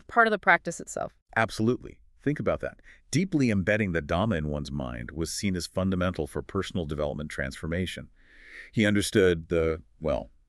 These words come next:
Speaker 2: the perishable nature of spoken words and actively structured his teachings,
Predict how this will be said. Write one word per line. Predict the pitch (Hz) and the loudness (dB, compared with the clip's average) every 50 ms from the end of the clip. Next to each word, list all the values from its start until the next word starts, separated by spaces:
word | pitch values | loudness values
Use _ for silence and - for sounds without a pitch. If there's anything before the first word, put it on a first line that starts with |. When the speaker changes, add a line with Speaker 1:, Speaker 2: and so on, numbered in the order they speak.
| _ _ _ _ | _ _ _ _
Speaker 2:
the | - - | -8 -8
perishable | - - - 143 151 147 127 - 131 107 104 98 | -8 2 4 6 8 8 6 4 4 2 4 4
nature | 90 82 80 76 - - 80 | 4 2 0 -2 -2 -2 -4
of | 71 65 | -4 -2
spoken | - - 92 87 82 92 85 85 | 0 0 2 2 2 0 0 0
words | 90 92 82 64 58 58 - | 2 2 2 0 -2 -6 -8
and | - - 78 73 - _ | -6 -4 -4 -4 -4 _
actively | - 90 98 - - 131 107 117 123 | 0 0 2 2 2 0 2 2 0
structured | - - - 98 87 87 - 98 87 | 0 0 2 2 2 2 0 -2 -2
his | 90 92 - | -2 -2 -2
teachings, | - - 104 82 - 67 52 - - | -2 -2 -2 -2 -4 -8 -12 -12 -14